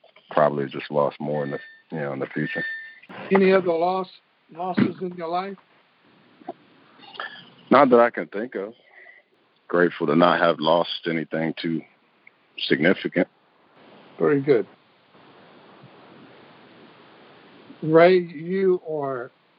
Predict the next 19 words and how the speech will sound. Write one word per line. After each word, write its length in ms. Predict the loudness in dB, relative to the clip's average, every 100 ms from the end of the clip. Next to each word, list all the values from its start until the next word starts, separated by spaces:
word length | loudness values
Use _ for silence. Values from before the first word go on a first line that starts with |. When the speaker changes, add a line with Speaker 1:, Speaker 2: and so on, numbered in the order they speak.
| -20
Speaker 2:
Jared 500 | -6 0 2 0 -4
wanna 380 | -4 -4 -6 -10 _ _ _ _ _ _ _ _ _ -2
talk 200 | -2 -4 -8
anything 540 | -6 -2 0 0 -2 -2
or 180 | -2 0
share 320 | 4 4 4
anything 460 | 2 -2 0 0
else 260 | 0 0 -2
about 280 | 2 2 4
losses? 560 | 4 4 0 -16 -20 _ _ -20 -20 -20 -20 -20 -6 4
Speaker 1:
Uh, 40 |
I 240 | 8 10 10
would 160 | 8
just 220 | 4 -2
say 220 | 0 2 2
that, 240 | 0 -2
you 140 | -6
know, 280 | -4 -4 -6 -12 _ _ _ _ _ _ _ _ _ _ _ -4
uh, 460 | 0 0 0 -4